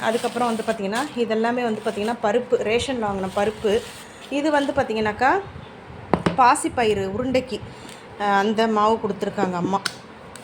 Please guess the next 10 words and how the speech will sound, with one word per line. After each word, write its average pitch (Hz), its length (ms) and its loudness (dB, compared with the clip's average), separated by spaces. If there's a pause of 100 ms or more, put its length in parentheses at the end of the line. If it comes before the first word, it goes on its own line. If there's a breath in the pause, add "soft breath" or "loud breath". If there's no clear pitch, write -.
(400)
பாசிப்பருப்பு 233 580 2
உருண்டை 220 240 2 (480)
ரெடி 185 280 0
பண்ணுறதுக்கூடிய 185 580 -2 (560 loud breath)
மாவை 220 280 6
தான் 214 240 0
கொடுத்துருக்காங்க. 190 600 -4 (720)
ஸ்மெல்லே 202 400 -2 (100)
சூப்பரா 226 640 0
இருக்கு, - 220 -6